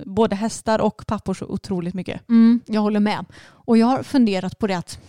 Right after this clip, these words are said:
Speaker 2: alltså, finns det någon liksom programidé när det kommer till häst-tv-program som går att göras utan att det blir på varken, ja, men hästen eller människans bekostnad? Och då menar jag inte typ så här,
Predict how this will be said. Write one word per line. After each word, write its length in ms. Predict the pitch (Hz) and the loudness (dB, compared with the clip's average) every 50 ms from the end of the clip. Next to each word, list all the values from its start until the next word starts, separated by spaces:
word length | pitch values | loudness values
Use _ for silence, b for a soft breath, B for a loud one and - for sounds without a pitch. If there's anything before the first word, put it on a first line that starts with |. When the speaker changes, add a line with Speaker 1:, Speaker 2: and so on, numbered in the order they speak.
| B B B B B B | B B B B B B
Speaker 2:
alltså, 380 | - - - - 254 170 110 160 | -10 -8 -4 -4 -4 -4 -4 -8
finns 440 | 226 - - 285 294 311 302 - - | -10 -8 -4 -4 -2 -2 -4 -6 -4
det 200 | - 330 311 269 | -2 -2 0 0
någon 800 | 247 269 302 330 339 240 190 185 175 196 190 185 175 175 175 165 - | 0 0 0 0 0 0 -2 -2 -2 -2 -2 -2 -2 -4 -4 -6 -6
liksom 460 | - 220 214 - - 214 208 190 175 - _ - - | -4 -6 -4 -4 -4 -6 -6 -6 -8 -12 _ -8 -2
programidé 680 | 208 233 233 196 220 208 190 185 175 - - 170 160 | 0 0 0 2 0 -2 -2 -2 -4 -8 -10 -10 -10
när 140 | 131 151 151 | -10 -10 -10
det 60 | 185 | -10
kommer 240 | - - 220 - - - | -8 -8 -8 -8 -8 -10
till 160 | - 220 196 | -8 -6 -6
häst-tv-program 920 | 180 208 220 - - - - - 214 - 190 190 - 208 208 190 185 185 - b b b b b b b b b b | -6 -6 -6 -10 -12 -18 -14 -14 -12 -12 -10 -6 -2 0 0 0 0 -2 -6 b b b b b b b b b b
som 300 | b - - 262 254 240 | b 0 4 6 6 6
går 240 | 220 240 240 220 220 | 6 6 6 6 4
att 180 | 226 220 - - | 2 0 0 -2
göras 460 | 220 247 262 208 185 190 190 165 - | 2 4 4 4 4 4 2 0 0
utan 460 | 160 240 214 185 - _ - 208 196 | 0 0 2 0 0 _ -6 -6 -4
att 120 | 190 185 - | -4 -4 -4
det 100 | 214 208 | -4 -4
blir 240 | 185 208 196 180 | -4 -4 -6 -8
på 300 | - _ - 214 190 190 | -10 _ -2 -2 0 0
varken, 760 | 185 180 214 208 196 180 - _ _ - 214 190 180 185 180 165 _ - | 0 0 0 0 0 -2 -6 _ _ -4 -2 0 2 0 0 -2 _ -2
ja, 80 | - 226 | 0 2
men 160 | 214 214 202 | 4 4 2
hästen 600 | 175 226 214 - - - - _ - 220 208 196 - | 0 -2 -4 -6 -8 -16 -14 _ -2 -2 -2 -2 -2
eller 420 | - 214 214 208 226 247 262 262 | -2 -2 -2 0 0 0 2 4
människans 640 | 233 233 254 240 190 175 180 - - 208 190 - - | 4 4 2 2 0 -2 -6 -4 -4 -4 -4 -4 -4
bekostnad? 680 | 220 - - 269 262 - - - 240 - 123 190 202 - B B B | -6 -4 -4 -6 -6 -6 -6 -6 -6 -6 -6 -6 -8 -8 B B B
Och 220 | B B B 233 233 | B B B 2 4
då 80 | 233 | 6
menar 260 | 247 254 254 214 185 185 | 6 6 6 4 2 0
jag 60 | 185 | -2
inte 160 | 180 - 202 | -2 -4 -6
typ 180 | - 190 175 - | -8 -8 -8 -6
så 80 | - 202 | -6 -6
här, 140 | 160 170 | -6 -6